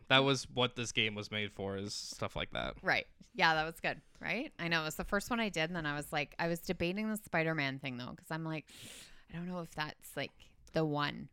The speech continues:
Speaker 1: I
Speaker 2: but
Speaker 1: thought, uh, the first two are okay. They're a lot better now because of the third one. Like, you see
Speaker 2: Right.
Speaker 1: the evolution of the character. The first two, just, like, by themselves are, like, okay.
Speaker 2: Oh, see, I like the second one the best.
Speaker 1: Like with Jake Gyllenhaal?
Speaker 2: Yeah.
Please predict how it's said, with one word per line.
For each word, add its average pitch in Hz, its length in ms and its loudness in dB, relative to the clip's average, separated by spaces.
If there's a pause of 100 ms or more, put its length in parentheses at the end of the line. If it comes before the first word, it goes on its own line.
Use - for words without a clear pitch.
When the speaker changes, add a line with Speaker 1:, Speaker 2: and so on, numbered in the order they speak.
Speaker 1:
I 143 60 10
Speaker 2:
but 151 80 6
Speaker 1:
thought, - 240 4
uh, 151 100 4
the 143 160 6
first 196 340 0
two 214 160 6
are 151 220 10
okay. 107 460 4
They're 131 200 6
a 135 60 8
lot 131 300 8
better 127 220 6
now 107 380 4
because 104 560 -2
of 95 140 -6
the 95 100 -6
third 95 280 -2
one. 92 320 -6 (100)
Like, 127 200 8
you 165 80 6
see 143 160 8
Speaker 2:
Right. 117 80 4
Speaker 1:
the 117 140 2
evolution 110 520 2
of 92 60 -4
the 104 60 -8
character. 110 320 0
The 110 120 -2
first 151 300 4
two, 147 220 8
just, - 200 0
like, 110 200 2
by 101 160 4
themselves 135 600 4
are, 98 320 -2 (120)
like, - 180 -8
okay. 98 440 -2 (440)
Speaker 2:
Oh, 214 300 0
see, - 140 -2
I 214 120 2
like 233 180 -2
the 233 80 -2
second 175 260 -4
one 160 120 -4
the 156 60 -10
best. - 380 -12 (880)
Speaker 1:
Like 113 140 -4
with 104 100 -4
Jake 92 220 -6
Gyllenhaal? 120 440 -6 (380)
Speaker 2:
Yeah. 156 260 -4